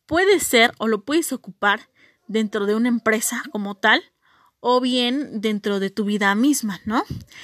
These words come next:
Mm, no sé, pongamos el, el ejemplo de la panadería, ¿no? Ok, en esta foda también podemos poner los puntos fuertes, los puntos débiles,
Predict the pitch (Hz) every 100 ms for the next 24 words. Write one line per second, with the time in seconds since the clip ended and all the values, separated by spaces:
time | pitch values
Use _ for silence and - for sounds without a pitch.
0 | - - - 220 220 214 208 _ - 240
1 | 262 269 240 240 233 240 262 277 226 202
2 | 196 190 - 196 190 190 185 185 196 240
3 | 214 233 226 214 208 208 208 220 226 226
4 | 185 208 359 _ - - _ _ - 214
5 | 247 226 190 _ _ _ _ _ _ _
6 | _ - 254 277 294 349 339 - 330 269
7 | 226 233 214 220 233 226 220 - 208 202
8 | 202 - 208 202 190 - 247 226 208 226
9 | - 220 196 220 208 202 202 220 240 226
10 | 202 202 233 269